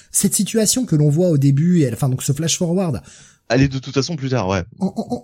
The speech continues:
Speaker 1: en lui-même, enfin, je m'en fous. Enfin, pourquoi pas si l'histoire l'emmène là.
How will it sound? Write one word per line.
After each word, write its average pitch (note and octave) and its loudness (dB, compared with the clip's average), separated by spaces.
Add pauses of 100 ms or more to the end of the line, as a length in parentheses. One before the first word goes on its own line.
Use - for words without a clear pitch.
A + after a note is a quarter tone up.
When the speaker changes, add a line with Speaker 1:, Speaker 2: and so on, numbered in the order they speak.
Speaker 1:
en - 4
lui-même, B3+ 6
enfin, C3+ 0
je - -4 (200)
m'en D3+ 4
fous. D#4 2
Enfin, C3 -2 (160)
pourquoi C#3 0
pas D#4 0
si - -2
l'histoire D#3 0
l'emmène D3+ 4
là. C#3+ 0